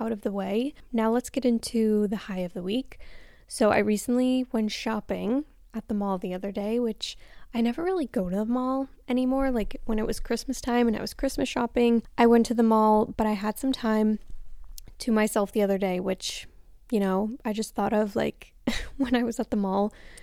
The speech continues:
doing this stuff, I could have done my chores, but, you know, that's how I think. I'd rather go to the mall and have alone time with myself and do a little bit of shopping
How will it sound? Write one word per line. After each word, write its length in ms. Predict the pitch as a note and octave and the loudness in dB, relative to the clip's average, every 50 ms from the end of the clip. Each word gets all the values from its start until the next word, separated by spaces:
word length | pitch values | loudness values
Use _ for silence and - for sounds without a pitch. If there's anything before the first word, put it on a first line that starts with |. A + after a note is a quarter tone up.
| - - - - - - - - - | -20 -20 -18 -18 -20 -20 -20 -2 4
doing 280 | - A3 G#3+ G#3+ G#3+ | 6 8 8 8 8
this 160 | G#3 G#3 G#3 - | 6 2 0 0
stuff, 360 | - - G3 F#3+ G3+ - - | 0 2 4 4 2 2 0
I 80 | G3+ | -2
could 180 | G3 - A#3 G3+ | 0 0 0 0
have 420 | G3 F#3 F#3 F#3+ F#3 F#3 - - - - | 2 0 0 -2 -6 -10 -14 -16 -8 -6
done 200 | G#3 F#3 F3+ F3+ | -4 -4 -2 -2
my 140 | F#3 F#3 | -4 -4
chores, 400 | F#3 - - - - - - - - | -4 -4 -4 -4 -4 -4 -6 -8 -8
but, 200 | - - - - | -6 -6 -4 -4
you 80 | A3+ A3+ | -4 -4
know, 260 | G#3+ - - A#3 A3 - - - - - - | -4 -4 -4 -6 -6 -8 -14 -20 -20 -10 -8
that's 200 | A#3 A3 - - | -6 -6 -6 -6
how 120 | - G#3+ | -4 -2
I 100 | G#3+ G3+ | -2 -2
think. 380 | G3+ - - F#3+ - - - - | -4 -4 -6 -8 -8 -6 -6 -6
I'd 140 | - A3 A3 | -4 -4 -2
rather 420 | G#3 G#3 G#3 G#3 A3 A3 A3+ A3+ - - - - - - - - _ _ - | -2 -2 0 0 2 0 0 -2 -4 -10 -18 -20 -20 -20 -20 -20 _ _ 2
go 80 | A3+ G#3+ | 4 4
to 80 | G#3+ | 4
the 100 | G#3 G#3 | 4 2
mall 300 | G#3 G3+ G3+ G3+ G3+ - | 2 2 2 0 0 0
and 200 | - - G3+ G3 | -2 -2 -2 -2
have 580 | F#3 G3 G3 G3 G3 F#3+ F#3+ F#3+ - - - - - | -2 -4 -2 -2 -2 -2 -4 -6 -10 -14 -18 -8 -6
alone 280 | A3 G3+ G3 F#3+ G3+ G3 | -4 -2 -2 -2 -2 -2
time 240 | - A#3+ A#3 A#3+ | -2 -2 0 0
with 140 | A#3+ B3 - | -2 -2 -2
myself 420 | C4 C4 B3+ - C4+ B3+ B3+ B3+ - | -2 -2 -2 0 0 0 0 0 0
and 80 | A3+ G#3+ | 0 2
do 140 | A3+ G#3+ | 2 2
a 80 | G#3+ G#3+ | 2 2
little 160 | G#3 A3 G#3+ | 0 0 0
bit 140 | G3+ A3 G#3+ | 0 -2 -2
of 100 | G#3 - | -4 -4
shopping 560 | - - G#3 G3 - - C4 C4 C#4+ D#4 D#4+ | -4 -4 -4 -2 0 0 0 0 0 -2 -4